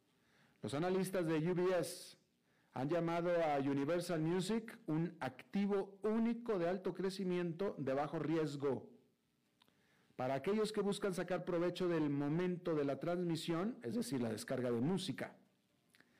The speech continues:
el banco señaló en una nota reciente a sus clientes que el sello no solo tiene un catálogo profundo e insustitu-, insustituible,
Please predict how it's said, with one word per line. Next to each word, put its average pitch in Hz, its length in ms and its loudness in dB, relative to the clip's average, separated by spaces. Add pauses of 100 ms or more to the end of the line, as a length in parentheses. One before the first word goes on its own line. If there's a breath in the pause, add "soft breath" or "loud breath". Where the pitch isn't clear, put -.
(300 loud breath)
el 117 80 -2
banco 170 220 -2
señaló 180 800 0
en 127 120 0
una 170 160 2
nota 170 260 0
reciente 170 440 -2
a 156 40 0
sus 131 200 -4
clientes 196 640 0 (360 loud breath)
que 131 140 0
el 131 140 2
sello 208 540 2
no 160 280 0
solo 202 460 0
tiene 196 260 0
un 185 160 0
catálogo 180 580 0
profundo 185 640 0
e 226 80 -2
insustitu-, 240 880 2
insustituible, 208 1080 2